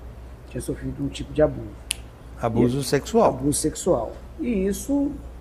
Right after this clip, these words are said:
Speaker 1: percorreu e chegou ao ouvido de alguém, né? Aí eu fui pra delegacia, eu fui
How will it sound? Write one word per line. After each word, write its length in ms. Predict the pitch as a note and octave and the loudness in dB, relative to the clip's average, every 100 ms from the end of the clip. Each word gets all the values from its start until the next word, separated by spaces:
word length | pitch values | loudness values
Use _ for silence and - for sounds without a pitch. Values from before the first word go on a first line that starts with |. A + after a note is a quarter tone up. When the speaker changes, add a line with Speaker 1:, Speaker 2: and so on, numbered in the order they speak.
| - - - - - - - - - - | -18 -18 -16 -16 -16 -16 -16 -16 -14 2
Speaker 1:
percorreu 880 | D#3+ D#3+ F#3+ E3 D#3 E3 G3+ E4 G3 | 4 4 4 4 6 6 4 0 -4
e 20 | |
chegou 320 | - A#3+ G#3 | -2 0 2
ao 80 | A3 | 2
ouvido 200 | G#3 A3+ | 0 -4
de 80 | G#3+ | 2
alguém, 380 | B3+ G#3+ F3+ D#3+ - - - - - - D3+ | 2 4 2 2 -4 -16 -16 -16 -16 -12 -8
né? 160 | C3+ - - - - | -6 -8 -14 -16 -10
Aí 140 | - - | 0 2
eu 40 | |
fui 120 | - | 2
pra 140 | E3 D3 | 0 2
delegacia, 800 | C#3+ D3 C#3+ - - D3+ F3+ D3 | 2 4 4 0 0 0 2 0
eu 100 | A2 | -2
fui 160 | - | -10